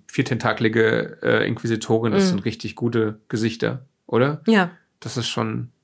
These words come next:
Speaker 1: ist das nicht fotorealistisch? Es ist ja immer noch
Speaker 2: Es ist
Speaker 1: abstrakt.
Speaker 2: immer noch cartoonig überzeichnet.
Speaker 1: Ja, aber auf eine wirklich angenehme Art.
Speaker 2: Ja.
Speaker 1: Und man merkt, dass der Weg dahin geht.
Speaker 2: Also, ja, auf jeden Fall. Aber ich,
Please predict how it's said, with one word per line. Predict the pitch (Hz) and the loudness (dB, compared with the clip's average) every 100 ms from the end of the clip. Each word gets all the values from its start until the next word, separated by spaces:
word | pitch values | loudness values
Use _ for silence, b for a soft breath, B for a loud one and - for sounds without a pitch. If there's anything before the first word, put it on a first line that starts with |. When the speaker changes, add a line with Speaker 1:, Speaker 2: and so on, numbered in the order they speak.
| _ _ _ | _ _ _
Speaker 1:
ist | - | -6
das | 143 | -2
nicht | 131 120 | -2 -2
fotorealistisch? | 127 113 107 113 139 175 175 - - | -2 0 2 2 2 0 -2 -6 -12
Es | - | -8
ist | 120 | -4
ja | - | -2
immer | 117 | 0
noch | 117 117 127 | 0 -2 -2
Speaker 2:
Es | 220 | 0
ist | |
Speaker 1:
abstrakt. | 277 277 | 2 4
Speaker 2:
immer | 294 294 | 6 6
noch | 285 | 4
cartoonig | - 247 254 233 | 2 -2 2 2
überzeichnet. | 202 196 196 175 160 160 | 2 0 0 0 0 2
Speaker 1:
Ja, | 131 - | 2 2
aber | 117 117 - | 2 2 0
auf | 120 | 0
eine | 123 113 117 | 0 0 -2
wirklich | 147 123 123 104 - _ _ - | -2 0 0 -6 -12 _ _ -2
angenehme | 127 117 101 92 | 2 2 2 0
Art. | - - - _ _ | -6 -12 -20 _ _
Speaker 2:
Ja. | 180 170 165 - _ _ B B B B B | -4 -4 -6 -14 _ _ B B B B B
Speaker 1:
Und | 120 | 2
man | 120 | 4
merkt, | 117 120 120 | 4 2 0
dass | 120 | 0
der | 107 | 2
Weg | 107 104 | 2 0
dahin | 92 92 92 | -4 -4 -8
geht. | 139 - _ _ _ | -10 -14 _ _ _
Speaker 2:
Also, | 196 170 175 175 - - - | -2 0 0 -2 -4 -10 0
ja, | 190 160 | 2 2
auf | 156 165 | -2 0
jeden | 185 180 | 2 2
Fall. | 180 165 170 - | 0 -2 -2 2
Aber | 185 196 175 85 | 4 6 6 4
ich, | - - | -2 -8